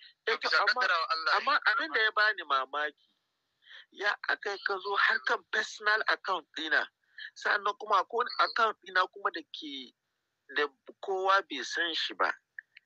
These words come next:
Speaker 1: Wannan account ɗin ina ganin ya dade, ya kai kuma ka je wurin duka, ka je ka affect wannan account duka.
Speaker 2: <laughs>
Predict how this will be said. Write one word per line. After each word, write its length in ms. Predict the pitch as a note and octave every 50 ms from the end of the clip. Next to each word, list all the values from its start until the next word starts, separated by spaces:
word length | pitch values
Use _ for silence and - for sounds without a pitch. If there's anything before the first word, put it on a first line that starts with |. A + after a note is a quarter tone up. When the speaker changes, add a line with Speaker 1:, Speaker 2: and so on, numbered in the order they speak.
| _ _ _ _ _ _ _ _ -
Speaker 1:
Wannan 320 | - B2 C3 D#3 F3 E3
account 260 | C#3+ - F3 E3 D3+ -
ɗin 160 | D#3+ D#3 C#3 - - -
ina 180 | D3+ D3+ C3+ C3
ganin 280 | C3 C#3 C3+ C#3 C#3 C3+
ya 200 | D3 D3 D3+ D3
dade, 220 | D#3+ D3+ D3 B2+ A#2+
ya 200 | B2+ D#3+ E3+ F3+
kai 160 | - - E3
kuma 200 | - - - -
ka 120 | - D#3+ D#3
je 180 | - - -
wurin 360 | - D#4 D4+ D#4+ D#3+ - C4 -
duka, 200 | - - - -
ka 140 | - - F#3+
je 160 | - - C3+
ka 220 | - - - - - -
affect 360 | - - - - - - - -
wannan 340 | A2 - - A#2 A2+ A2 A2
account 300 | - - G#2+ G#2 - -
duka. 200 | - - - - - _ _ _ _ _ _ _ _ _ _ _ _ _ _ _ _ _ _ _ - - - - _ _ _ - - - - _ _ _ _ _ _ _ _ _ _ _ _ _ _ -
Speaker 2:
<laughs> 460 | - - - - - - - - -